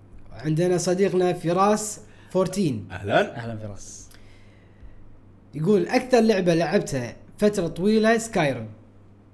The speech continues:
Speaker 3: مم.
Speaker 1: تقريبًا
Speaker 2: مم.
Speaker 1: قعدت ست ساعات، مع إني ما ألعب بس حق ساعتين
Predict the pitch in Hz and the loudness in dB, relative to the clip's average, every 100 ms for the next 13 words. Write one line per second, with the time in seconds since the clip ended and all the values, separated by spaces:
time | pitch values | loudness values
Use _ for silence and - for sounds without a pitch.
0 | - - 139 127 220 220 190 165 160 220 | -14 -2 0 2 2 2 2 2 0 0
1 | 233 - - - - - - - - 226 | -4 -10 -18 -18 -20 -20 -20 -18 -4 -2
2 | 220 208 165 175 214 220 175 170 190 247 | 0 0 0 0 -2 -2 -2 -2 0 2
3 | 196 208 285 233 202 202 165 156 214 214 | 2 2 2 2 0 -2 -4 0 0 0
4 | - 185 - 175 170 180 180 190 185 | -2 -2 0 -2 -2 0 0 0 -4